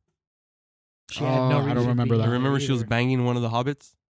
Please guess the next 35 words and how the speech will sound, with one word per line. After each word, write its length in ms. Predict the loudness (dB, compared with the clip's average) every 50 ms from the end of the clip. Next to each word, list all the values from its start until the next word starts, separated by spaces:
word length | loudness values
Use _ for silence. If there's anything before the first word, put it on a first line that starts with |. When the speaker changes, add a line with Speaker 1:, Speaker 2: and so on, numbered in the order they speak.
| _ _
Speaker 1:
Well, 100 | -2 -2
she 180 | -2 0 0 0
was 160 | 0 0 -2
in 120 | -2 -4
love 140 | -4 -4 -2
Speaker 3:
No, 80 | 0 0
Speaker 1:
with 80 | 0 2
Speaker 3:
she 40 |
was 80 | 0 0
Speaker 1:
them. 40 | 0
Speaker 3:
banging 200 | 0 0 0 0
a 80 | 0 0
dwarf. 280 | 0 0 0 0 -2
Speaker 1:
No, 180 | -4 -4 -6 -6
they 120 | -6 -6 -8
weren't. 240 | -8 -10 -14 -16 -20 _ _
They 160 | -16 -14 -14
weren't. 240 | -14 -16 -18 -20 -20 _ _ _ _
They 80 | -8 -2
Speaker 3:
They're 120 | 0 0
Speaker 1:
weren't, 80 | 0 2
Speaker 3:
banging. 340 | 0 0 0 0 -2 -4 -6 _ _ _ _ _ _
Speaker 1:
they 120 | -12 -10 -10
weren't 200 | -10 -10 -10 -12
banging. 320 | -12 -12 -14 -16 -18 -20 -20 _ _ _
Speaker 3:
Oh 140 | -4 -2 0
no, 160 | 0 0 0
yeah, 140 | 0 -2 -2
he 100 | -4 -6
put 200 | -4 -2 0 0
it 20 | 2
in 120 | 2 0
her 80 | 0 0
butt. 240 | -2 -2 -4 -4 -6 _ _ _ _ _ _ _ _ _
<laughs> 100 | 0 0